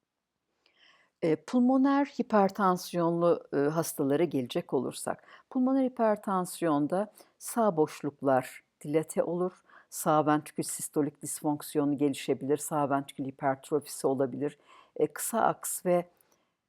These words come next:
uzun aks görüntülerde gördüğümüz gibi interventriküler septum tümüyle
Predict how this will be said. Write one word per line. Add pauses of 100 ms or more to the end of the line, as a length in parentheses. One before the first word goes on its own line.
(480)
uzun
aks
görüntülerde
gördüğümüz
gibi (240)
interventriküler
septum
tümüyle